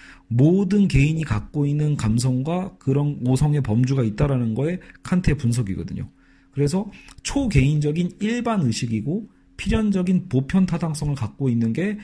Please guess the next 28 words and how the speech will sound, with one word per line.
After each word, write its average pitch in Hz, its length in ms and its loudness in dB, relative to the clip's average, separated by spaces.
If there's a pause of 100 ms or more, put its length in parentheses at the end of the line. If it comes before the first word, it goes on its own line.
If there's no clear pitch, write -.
(140)
결국은 127 360 -2
칸트의 185 460 0
현상계예요. 120 580 -2 (240)
사실 196 320 -2
칸트는 202 400 2
거기서 156 320 2
이제 143 160 -2
어떤 127 180 0
진리의 147 380 2
체계를 120 560 -2 (240)
새롭게 151 340 -2
구성하거든요. 120 760 0 (580)
그러니까 180 580 0
쇼펜하우어는 185 960 0
이거를 185 560 2
찬성하는 180 480 2
건 151 140 -2
아니라는 110 380 0
거예요. 85 180 -12 (560)
쇼펜하우어가 185 720 0
현상계와 190 680 2
실제계를 180 520 -2
구분하고 151 500 -2
있는 147 300 -2
칸트의 190 480 -2
분석 143 300 0
체계는 151 340 -2
인정하지만 120 720 0